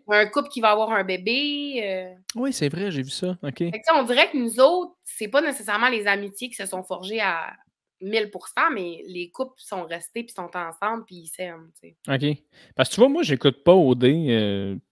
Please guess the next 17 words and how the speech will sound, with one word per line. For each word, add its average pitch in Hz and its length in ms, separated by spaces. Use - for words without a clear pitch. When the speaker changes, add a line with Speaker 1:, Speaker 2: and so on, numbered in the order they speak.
Speaker 1:
Ça 214 60
serait 233 220
à 220 60
l'heure, 247 260
Jay, 233 240
hein. 220 100
Speaker 2:
<laughs> - 500
Ouais, 190 160
là, 185 200
faudrait 135 340
peut-être 165 240
que 135 120
je 127 80
le 127 120
fasse, 160 320
là. 160 160
<laughs> - 720